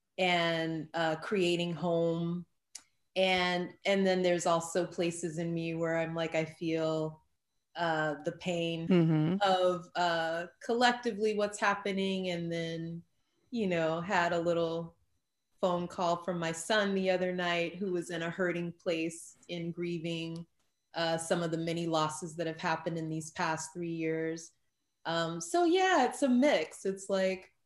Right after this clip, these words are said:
Speaker 1: there's, uh, so much possibility and hope, and there's also a lot of suffering.
Speaker 2: Mm.
Speaker 1: Yeah.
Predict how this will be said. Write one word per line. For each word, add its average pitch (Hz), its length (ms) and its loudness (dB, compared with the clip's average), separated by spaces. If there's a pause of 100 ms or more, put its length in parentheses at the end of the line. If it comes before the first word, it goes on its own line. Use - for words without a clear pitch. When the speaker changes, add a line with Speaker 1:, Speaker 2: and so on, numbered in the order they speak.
(720)
Speaker 1:
there's, 196 380 4
uh, 190 240 2
so 208 320 0
much - 560 -4 (120)
possibility 202 880 2
and 185 120 0
hope, 185 360 2
and 185 180 0
there's 175 500 0 (100)
also 180 460 2
a 175 80 0
lot 165 180 2
of 170 80 -2
suffering. 156 640 -6 (520)
Speaker 2:
Mm. 151 360 -6 (520)
Speaker 1:
Yeah. 165 240 -4